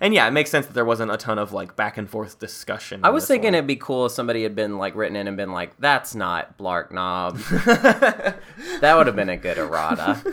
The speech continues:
Speaker 2: And be like, "That's
Speaker 1: I don't
Speaker 2: not
Speaker 1: believe that that's
Speaker 2: pretty
Speaker 1: who
Speaker 2: sure that's not him."
Speaker 1: His voice is way too good at radio to be
Speaker 2: And that's
Speaker 1: just
Speaker 2: the,
Speaker 1: some
Speaker 2: the first
Speaker 1: nerd.
Speaker 2: errata we have is from a guy named Never Fool Me Ever, and he lives on my street,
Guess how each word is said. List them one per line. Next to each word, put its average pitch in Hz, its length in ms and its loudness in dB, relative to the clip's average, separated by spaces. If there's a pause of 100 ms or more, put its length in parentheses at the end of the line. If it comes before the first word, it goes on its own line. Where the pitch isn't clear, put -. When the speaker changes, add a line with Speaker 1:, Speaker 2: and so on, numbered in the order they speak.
(120)
Speaker 2:
And - 80 -6
be 101 140 -4
like, 90 220 -4
"That's 123 220 2
Speaker 1:
I 165 80 6
don't 143 140 2
Speaker 2:
not 110 80 -4
Speaker 1:
believe 107 440 -4
that - 140 -18
that's - 100 -4
Speaker 2:
pretty 156 180 6
Speaker 1:
who 147 60 4
Speaker 2:
sure 135 320 4
that's 120 320 2
not 120 360 4
him." 101 560 -2
Speaker 1:
His 156 200 4
voice 120 360 2
is 107 120 -6
way 147 240 4
too 117 240 -2
good 123 300 0
at 85 180 -2
radio 113 600 4
to 101 180 -6
be 98 600 -4 (460)
Speaker 2:
And 180 140 4
that's 240 140 4
Speaker 1:
just 262 120 8
Speaker 2:
the, 139 60 6
Speaker 1:
some 113 120 -2
Speaker 2:
the 113 100 6
first 202 380 6
Speaker 1:
nerd. 196 80 0
Speaker 2:
errata 160 340 6
we 151 160 2
have 135 420 4
is 127 200 -4
from 127 340 4
a 123 40 -4
guy 120 320 8
named 107 440 2
Never 117 220 2
Fool 127 400 -4
Me 120 260 0
Ever, 104 540 2
and 110 120 0
he 110 140 0
lives 113 240 0
on 110 100 4
my 104 140 2
street, 101 600 -4